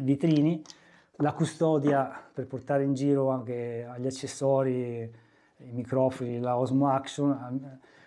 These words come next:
Allora, la custodia, eh, se-, identica a questa della D J I costa diciannove euro e novantanove, anche se adesso è in offerta, mi pare, a,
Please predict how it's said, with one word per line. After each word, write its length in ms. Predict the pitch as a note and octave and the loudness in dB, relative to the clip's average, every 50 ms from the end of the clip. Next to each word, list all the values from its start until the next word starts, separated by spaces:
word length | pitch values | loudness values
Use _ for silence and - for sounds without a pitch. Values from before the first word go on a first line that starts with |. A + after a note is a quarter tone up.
| - - - | -20 -8 -2
Allora, 200 | C#3 C3+ C3 C3 | -2 0 0 0
la 140 | C#3+ C#3 C#3+ | -2 -2 -2
custodia, 840 | - E3 D3+ - - E3 E3 D#3+ D#3+ E3 D#3 D3+ C#3+ C#3+ C3+ C3+ C3 | 0 -2 -2 0 2 2 2 4 4 2 2 0 -2 -4 -4 -6 -6
eh, 120 | - - | -10 -16
se-, 400 | _ - - - D#3 D3+ - D3 D3 C#3+ C#3+ D#3+ - _ _ | _ -18 -12 -10 -10 -10 -10 -12 -12 -12 -12 -14 -16 _ _
identica 500 | - D3 C#3+ C#3+ D3 D#3 D3+ D#3+ D3+ D3+ | -4 -2 2 2 2 2 2 2 2 2
a 20 | D3 | 2
questa 460 | D#3 D#3+ D3 C3+ - - - C3 B2+ | 2 2 2 2 0 -2 -6 -6 -6
della 200 | A#2 A#2 C#3 C3+ | -2 0 0 0
D 140 | B2+ B2+ C#3 | 0 0 -2
J 240 | B2+ B2 C3+ C3+ D3 | 0 2 2 4 4
I 220 | D3+ E3 F3+ F3 | 2 2 0 -2
costa 440 | F3 - C#3 C3+ - - - B2+ B2 | -2 -2 -2 -2 -2 -2 -4 -4 -4
diciannove 540 | A2+ A#2 A#2+ - - C3+ C3+ C#3+ D3 C3+ C#3+ | -4 -4 -6 -4 0 2 2 2 4 4 4
euro 140 | D3+ D#3 D3+ | 4 4 4
e 20 | |
novantanove, 600 | C3+ C3+ C3+ C3+ C3 D3+ C#3+ C#3+ C#3+ D3 C#3+ C#3+ - | 2 0 -2 -2 0 0 2 2 2 2 0 -2 -4
anche 220 | - C#3 C#3 - | -4 -6 -6 -6
se 140 | - - D#3 | -4 -2 0
adesso 340 | C#3+ C#3 C#3+ C#3+ C#3+ - D3 | 2 2 2 0 0 0 -2
è 20 | |
in 80 | C3 C3 | 0 -2
offerta, 440 | B2 - - B2+ B2+ A#2+ B2 - B2+ | -2 -4 -4 -4 -4 -4 -4 -6 -6
mi 100 | B2 A#2 | -6 -6
pare, 300 | - B2+ B2 A#2+ B2+ A#2+ | -4 -4 -4 -2 -2 -2
a, 160 | A#2+ A#2+ A2+ | -4 -4 -6